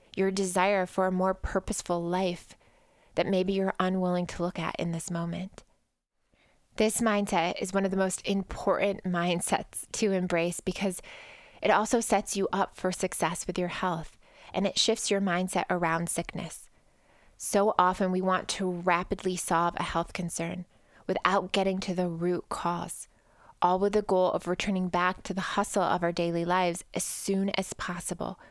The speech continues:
without creating sustainable change. So health challenges can often be prevented when we make the right lifestyle changes today.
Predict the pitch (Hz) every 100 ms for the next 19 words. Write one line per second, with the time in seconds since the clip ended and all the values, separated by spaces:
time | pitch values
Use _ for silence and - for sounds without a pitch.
0 | - - - 190 - 170 - - 165 165
1 | 170 175 180 - 151 156 160 165 - 170
2 | 165 175 - - _ _ _ _ _ _
3 | _ _ _ _ - - 202 202 208 220
4 | - - 196 190 185 180 - 196 - 180
5 | 185 - 190 190 190 - 185 175 180 233
6 | 202 170 170 - - - 202 196 202 202
7 | 202 202 202 - - 190 185 180 208 233
8 | - - 185 185 - 185 180 - 160 165
9 | 165 156 - 160 156 165 165 170